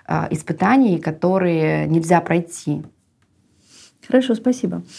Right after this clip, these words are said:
Speaker 2: Эм, скажите, если поговорить про семью, ваша роль вот внутренняя, я мама, я дочь или я внучка?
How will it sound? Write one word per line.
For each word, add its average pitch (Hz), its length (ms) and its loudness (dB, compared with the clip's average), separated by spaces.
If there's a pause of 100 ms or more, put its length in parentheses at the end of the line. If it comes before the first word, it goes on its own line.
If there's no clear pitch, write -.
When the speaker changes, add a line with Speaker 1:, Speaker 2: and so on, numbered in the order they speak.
(560)
Speaker 2:
Эм, 208 680 2 (800)
скажите, 240 480 0 (140)
если 240 440 2 (720)
поговорить 214 640 2 (220)
про 226 120 6
семью, 220 440 2 (1900)
ваша 277 400 4
роль 196 240 2
вот 190 220 -4
внутренняя, 202 720 2
я 220 220 6
мама, 277 420 6
я 190 140 2
дочь 247 380 4
или 196 100 2
я 202 160 2
внучка? 180 580 -4